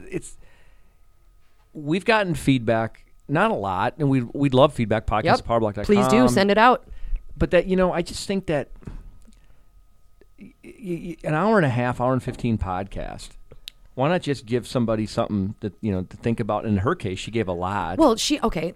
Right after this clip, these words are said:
Speaker 2: the one thing I loved the most is she said stress is
Speaker 1: Yeah.
Speaker 2: literally a
Speaker 1: Yeah.
Speaker 2: wall
Speaker 1: Yeah. So
Speaker 2: to your results.
Speaker 1: selfishly, me,
Speaker 2: You.
Speaker 1: shocking.
Speaker 2: You selfish? No.
Speaker 1: Yeah.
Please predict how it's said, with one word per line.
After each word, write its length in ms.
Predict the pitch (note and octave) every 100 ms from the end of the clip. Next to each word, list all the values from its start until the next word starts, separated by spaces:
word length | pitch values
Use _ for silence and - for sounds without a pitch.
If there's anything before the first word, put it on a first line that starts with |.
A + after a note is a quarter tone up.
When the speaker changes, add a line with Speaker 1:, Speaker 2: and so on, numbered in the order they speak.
| -
Speaker 2:
the 80 | G#3
one 180 | A3+
thing 160 | B3+ C#4
I 80 | A#3
loved 260 | G3 F3+
the 60 | E3+
most 360 | F3+ D#3+ A3 -
is 120 | F#3+
she 160 | - G3+
said 300 | - F#3+ F3+
stress 540 | - - F3+ - -
is 140 | - G#3+
Speaker 1:
Yeah. 80 |
Speaker 2:
literally 420 | G#3 G#3+ A#3+ A#3+ A#3
a 60 |
Speaker 1:
Yeah. 160 | A2+ A2+
Speaker 2:
wall 400 | A2 F3 C#3+ B2+
Speaker 1:
Yeah. 220 | B2+ C3+ G#2 - - - - -
So 480 | - D3 C#3 C3 - -
Speaker 2:
to 100 | -
your 100 | G#3 F3
results. 280 | E3 D3+
Speaker 1:
selfishly, 840 | - E3+ G#3+ G#3+ F3 - A#2 G2+ C3+ - - - - - -
me, 440 | B2+ B2+ G#2+ C3 -
Speaker 2:
You. 400 | E3+ G3+ E3+ F#3 - - - -
Speaker 1:
shocking. 460 | - - B2 A#2+ D3
Speaker 2:
You 120 | B3
selfish? 480 | - F3 F#3 D4+ -
No. 100 | C#3+
Speaker 1:
Yeah. 320 | - G2+ A2